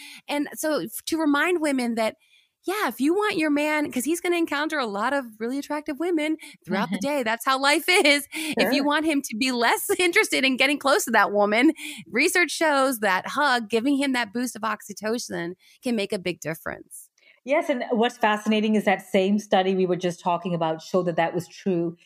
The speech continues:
Speaker 2: even with photographs of beautiful women. And of course, we're so inundated with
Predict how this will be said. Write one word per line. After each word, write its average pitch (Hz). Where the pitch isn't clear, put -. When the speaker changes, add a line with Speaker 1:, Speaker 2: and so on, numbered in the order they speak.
Speaker 2:
even 220
with 185
photographs 208
of 156
beautiful 160
women. 135
And 180
of 180
course, 190
we're 196
so 185
inundated 175
with 165